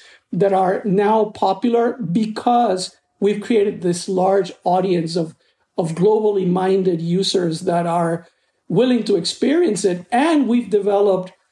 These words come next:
personalization and discovery tools that expose people to music in ways that the,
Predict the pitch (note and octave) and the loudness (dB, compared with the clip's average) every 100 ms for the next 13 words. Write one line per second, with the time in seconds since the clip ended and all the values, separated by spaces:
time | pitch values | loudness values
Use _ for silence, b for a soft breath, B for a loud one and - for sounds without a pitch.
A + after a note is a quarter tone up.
0 | _ _ - G#3 F#3 F3+ E3+ D#3 F3 C4+ | _ _ -2 -2 0 -2 -2 -2 -2 0
1 | B3 B3+ A3 F#3 F3 - - A3 C4 B3+ | 0 0 0 0 -2 -4 -2 0 2 2
2 | G#3 F3 F#3 E3 D#3+ E3 - b b b | 0 -2 -2 -2 -2 -4 -8 b b b
3 | - E3 G3 F3 F3 F3 - _ F#3 F3+ | -6 0 2 2 0 -6 -20 _ -4 -4
4 | - - B3 D4+ - B3 G#3 G3+ F3+ - | -2 0 2 0 -2 -4 0 -2 -2 -2
5 | F#3 F3 G3 C#4 C#4+ - E3 D#3+ - _ | 0 0 2 2 2 -2 -4 -6 -12 _
6 | _ _ _ - G#3 G3 F#3 G#3+ A#3+ A3 | _ _ _ 0 2 2 2 2 0 -2
7 | G#3 F#3+ F#3 - F#3 F#3 F3 E3+ D#3+ | 0 0 -2 -6 -2 0 0 -2 -8